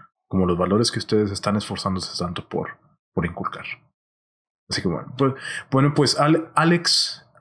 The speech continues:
Anel, mucha-, muchas gracias. Y, ah, no, no dudo que en, en, en alguna otra ocasión, si quieren sentarse a platicar, con todo gusto podemos seguir ahondando sobre el tema o cualquier otro tema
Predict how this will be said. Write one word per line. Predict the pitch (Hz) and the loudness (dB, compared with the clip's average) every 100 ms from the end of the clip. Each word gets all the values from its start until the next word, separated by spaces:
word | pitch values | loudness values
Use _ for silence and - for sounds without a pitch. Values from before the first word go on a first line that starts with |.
| _ | _
Anel, | 117 135 151 | 2 4 2
mucha-, | 147 131 156 143 | 2 2 2 4
muchas | 147 151 147 | 4 4 4
gracias. | 135 113 - - 120 | 2 2 0 -2 2
Y, | 110 107 107 107 - _ | 4 4 4 2 -2 _
ah, | 113 104 95 87 - _ _ _ _ | 2 4 4 0 -6 _ _ _ _
no, | 127 135 143 | 2 4 4
no | 139 | 6
dudo | 160 180 180 | 6 6 4
que | 160 | 2
en, | 139 104 | 0 0
en, | 123 113 113 - - | 2 2 0 -4 -2
en | 120 | 2
alguna | 113 113 156 170 | 4 4 4 4
otra | 160 | 2
ocasión, | 147 131 127 147 202 233 _ _ _ _ - | 2 2 2 4 2 0 _ _ _ _ -2
si | - 117 | 0 2
quieren | 120 135 | 4 4
sentarse | 139 139 135 | 4 2 0
a | 139 | 0
platicar, | 127 110 135 165 - - - - - | 0 2 2 0 -4 -16 -16 -18 -4
con | - 101 | 2 4
todo | 147 170 | 6 6
gusto | 170 170 - | 6 4 2
podemos | 127 135 143 | 4 4 2
seguir | 139 117 117 | 4 2 2
ahondando | 123 120 120 | 2 0 0
sobre | 127 107 | 0 0
el | 95 | 2
tema | 110 117 | 2 2
o | 98 92 | 2 -2
cualquier | 95 92 110 | -4 -2 0
otro | 113 123 | 2 2
tema | 131 151 147 - | 4 4 2 -4